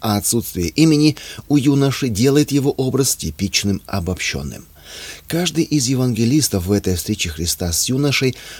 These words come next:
отмечает какие-то особые детали. У Марка описание носит наиболее эмоциональный характер. Юноша подбежал к Иисусу и пал перед ним на колени.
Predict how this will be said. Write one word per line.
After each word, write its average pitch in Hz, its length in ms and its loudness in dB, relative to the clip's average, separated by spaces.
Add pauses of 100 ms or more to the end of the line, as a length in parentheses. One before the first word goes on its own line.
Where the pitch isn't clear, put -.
отмечает 147 640 0
какие-то 151 680 0
особые 135 520 2
детали. 101 580 0 (320)
У 104 60 -2
Марка 117 400 -2 (260)
описание 147 640 0
носит 143 420 0
наиболее 127 640 4
эмоциональный 123 840 0
характер. 80 580 -6 (380)
Юноша 123 460 4
подбежал 92 520 0
к - 80 -10
Иисусу 127 480 -2
и 131 180 -4
пал 113 320 0
перед 90 320 -4
ним 98 120 2
на 98 120 -2
колени. 92 540 -2